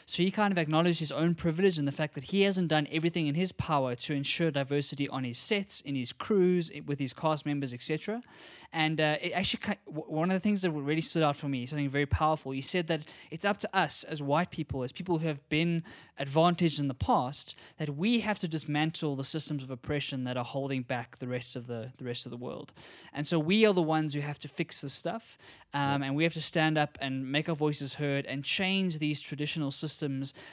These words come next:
Speaker 1: that are rewarding people in an unfair way. Um, and so I thought it was a really, really cool speech and really, really powerful. Um, very brave, of course, because
Speaker 2: Yeah.
Speaker 1: it's, like, you're getting an award from this, this academy. Um, and so big ups to him. I hope that things change as,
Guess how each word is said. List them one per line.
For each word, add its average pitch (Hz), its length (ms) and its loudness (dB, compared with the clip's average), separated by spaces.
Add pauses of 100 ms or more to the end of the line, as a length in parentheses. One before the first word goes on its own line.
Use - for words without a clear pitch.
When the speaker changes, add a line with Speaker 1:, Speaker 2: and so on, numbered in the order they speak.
(120)
Speaker 1:
that 147 120 2
are 143 220 2
rewarding 165 540 2
people 156 380 -6
in 139 120 -6
an 139 260 -4
unfair 139 460 -6
way. - 320 -14 (460)
Um, 143 240 0
and 143 100 -4
so 185 80 0
I 175 60 4
thought 208 160 4
it - 20 6
was 185 120 8
a 165 80 6
really, 165 200 4
really 151 180 2
cool 165 200 -2
speech 160 420 -4
and 143 100 -4
really, 147 200 0
really 139 240 0
powerful. 170 720 0 (320)
Um, 139 240 -2
very 165 200 4
brave, 156 360 4
of 156 100 -2
course, 202 360 -4
because 139 480 -4
Speaker 2:
Yeah. 110 80 -4
Speaker 1:
it's, - 280 -6 (360)
like, 135 180 -14 (100)
you're 135 380 -6
getting 147 240 0
an 139 80 0
award 147 340 4
from 139 220 -2
this, 135 260 -4
this 139 200 -6
academy. 139 560 -4 (420)
Um, 135 380 0
and 139 320 -2
so 147 520 0
big 160 160 0
ups - 200 2
to 151 60 -4
him. 143 200 -2
I 123 60 -4
hope 156 200 -2
that 143 180 -4
things 143 220 -6
change 147 460 -2
as, 131 180 -6